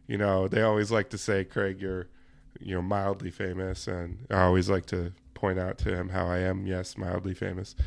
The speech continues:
Uh, but so, uh, so, uh, yeah, I thought that was really fun. And then someone commented, "Oh, you should buy these kids beers the next time you're in, in, uh,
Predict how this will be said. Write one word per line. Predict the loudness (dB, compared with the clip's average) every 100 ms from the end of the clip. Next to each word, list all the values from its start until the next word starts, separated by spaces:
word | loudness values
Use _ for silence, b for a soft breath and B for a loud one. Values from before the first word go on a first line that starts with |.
| B B B
Uh, | 12 12 12
but | 10 6
so, | 4 4 4
uh, | 4 4 4 0 b b b
so, | b 4 6 6 4
uh, | 4 6 6
yeah, | 8 8
I | 8
thought | 6 4
that | 4
was | 2
really | 2 0
fun. | 2 4 4 2 b b b
And | 2
then | 4 2
someone | 0 2 0
commented, | 0 0 0 0 0
"Oh, | 0 0
you | -2
should | -6 -6
buy | -2 0 -2
these | -2 -6 -6
kids | -4 -6 -6
beers | -6 0 4 4 4 2 -4
the |
next | -6 -6 -2
time | -2 -2
you're | -2 -2 -2
in, | -4 -8 _ b b b -6
in, | -2 0
uh, | 0 -2 -2 -4 -6